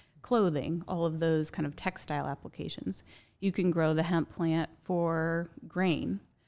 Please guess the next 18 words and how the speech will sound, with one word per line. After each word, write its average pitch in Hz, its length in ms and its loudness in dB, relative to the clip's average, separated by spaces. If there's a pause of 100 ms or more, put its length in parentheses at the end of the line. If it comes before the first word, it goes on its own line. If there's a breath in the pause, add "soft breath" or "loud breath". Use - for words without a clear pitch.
(180)
So - 180 -2
you 165 140 2
think 165 160 0
about 156 200 0
hemp - 240 0
hearts - 460 -10
or 139 80 -4
hemp 185 300 -2
protein 156 480 -4
powder, - 420 -10 (480)
right? 165 240 -2 (440)
Or 214 360 6
you 190 200 0
can 185 200 2
grow 160 500 2 (160)
hemp 165 280 -4
plant 156 420 -2 (140)
for 160 500 0